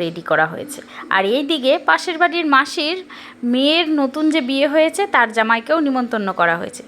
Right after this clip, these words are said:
তাকে এখন মা আশীর্বাদ করছে ধান দুব্ব দিয়ে। দিন বলা হয়নি ষষ্ঠীতে, কারণ তারও তো প্রথম ষষ্ঠী, তারও ইচ্ছা হয় শ্বশুরবাড়িতেই প্রথম ষষ্ঠী মানাতে, তাই প্রথম দিন আর বলা হয়নি। তাই দ্বিতীয় দিনই মা আজকে বলল,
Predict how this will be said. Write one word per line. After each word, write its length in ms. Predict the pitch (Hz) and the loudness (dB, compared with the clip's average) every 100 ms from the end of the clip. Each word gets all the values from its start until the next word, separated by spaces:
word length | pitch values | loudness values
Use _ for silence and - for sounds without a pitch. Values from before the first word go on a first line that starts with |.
| - | -2
তাকে 240 | 180 - 247 254 | -2 0 0 0
এখন 200 | 262 247 220 | 0 -2 2
মা 100 | 196 226 214 | 2 2 0
আশীর্বাদ 400 | 202 208 214 208 - | -4 -4 -2 -2 -4
করছে 240 | 214 - 214 | -10 -6 -6
ধান 120 | 202 196 196 | -4 -4 -4
দুব্ব 180 | 196 220 208 | -4 -4 -4
দিয়ে। 180 | 220 220 - - - - - - - 403 | -4 -4 -4 -14 -20 -20 -20 -20 -6 0
দিন 120 | 381 285 | 2 2
বলা 160 | 220 214 | 2 2
হয়নি 260 | 208 190 190 - | 0 -4 -6 -10
ষষ্ঠীতে, 380 | 180 - 175 170 | -12 -12 -12 -4
কারণ 160 | 190 208 208 | -2 -2 0
তারও 200 | 180 202 240 | 2 2 -2
তো 40 | 330 | -4
প্রথম 220 | 302 302 330 349 | -4 -4 -4 -2
ষষ্ঠী, 320 | 339 - 294 240 | -4 -6 -10 0
তারও 200 | 254 262 311 | 2 2 0
ইচ্ছা 220 | 294 - 311 | -6 -4 0
হয় 140 | 294 294 | 0 0
শ্বশুরবাড়িতেই 600 | 285 - 269 277 277 285 269 | -4 -4 0 0 0 -4 -4
প্রথম 200 | 269 269 254 | -4 -4 -4
ষষ্ঠী 260 | 262 262 262 | -6 -4 -2
মানাতে, 300 | 247 240 277 285 - - - - | -2 -2 -6 -8 -12 -16 -16 -2
তাই 120 | 285 285 294 - | 2 2 0 -2
প্রথম 260 | 254 294 370 | -2 -2 -2
দিন 100 | 370 339 | 0 2
আর 60 | 302 240 | 4 4
বলা 180 | 214 226 | 4 2
হয়নি। 240 | 240 269 277 | 0 -2 0
তাই 120 | 240 208 | 0 0
দ্বিতীয় 280 | 214 220 247 254 | -4 -6 -2 -2
দিনই 200 | 277 320 311 | 0 0 2
মা 80 | 269 240 | 4 4
আজকে 200 | 220 226 202 | 0 -6 -6
বলল, 180 | 196 | -6